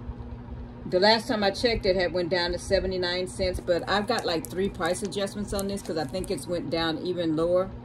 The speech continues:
But, um, yeah, I didn't know that it was gonna be blue. I thought it was gonna, again, the picture showed it, like, the diff-, like, different colors. And the only reason I got it because I do use post-,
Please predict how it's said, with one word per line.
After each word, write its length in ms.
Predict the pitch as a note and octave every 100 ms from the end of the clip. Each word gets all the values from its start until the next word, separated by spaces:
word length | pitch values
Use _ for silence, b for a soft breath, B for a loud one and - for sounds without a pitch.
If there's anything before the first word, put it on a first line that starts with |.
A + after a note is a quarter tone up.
| - - - - -
But, 480 | D3+ G3 F#3 F3 E3 -
um, 580 | E3+ D#3 D3 C3+ - - - - - - - - - - -
yeah, 340 | F#3 E3+ D#3
I 140 | - A#3+
didn't 180 | B3+ G#3
know 140 | G#3+
that 180 | G3 F3+
it 80 | F3+
was 120 | D#3
gonna 260 | F#3+ F3
be 140 | E3 E3+
blue. 520 | D3 F3 G3 G#3+ A3 - - - - - -
I 80 | F#3
thought 240 | F3+ G3
it 40 | F#3
was 120 | F3+
gonna, 240 | F#3 F3 E3
again, 540 | F#3 F3 F3+ D#3+ D#3 -
the 80 | E3+
picture 360 | - A#3+ G3+
showed 340 | F#3+ G#3 F#3+ F3
it, 100 | E3
like, 240 | D#3 D3
the 80 | D3
diff-, 380 | C3+ F#3 E3+ -
like, 240 | C#3 C3
different 380 | F3+ E3+ E3 C3+
colors. 400 | F#3+ F3+ F#3 G3 B B B B
And 140 | F3+
the 40 |
only 120 | G#3+ A#3+
reason 140 | A3
I 60 | F#3+
got 260 | G3 G3
it 20 |
because 220 | F3 F#3 F3+
I 100 | E3+
do 180 | D3
use 320 | G#3 F#3+ F#3+ -
post-, 380 | - F#3 F3+